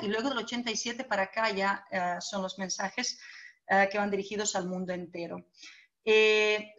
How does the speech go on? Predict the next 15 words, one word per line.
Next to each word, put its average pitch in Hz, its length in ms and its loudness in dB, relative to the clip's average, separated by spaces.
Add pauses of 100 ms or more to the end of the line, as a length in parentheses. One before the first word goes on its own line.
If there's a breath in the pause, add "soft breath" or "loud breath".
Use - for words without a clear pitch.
¿cuáles 403 360 6
son 339 160 2
los 311 160 4
mensajes 254 560 2
principales? 202 1080 0 (460 loud breath)
Em, 220 680 2
como 254 180 4
dijimos, 370 360 2
el 320 80 6
mensaje 320 500 4
más 277 320 4
importante, 233 640 0
el 202 80 -2
mensaje 285 420 -2
principal, 233 840 -2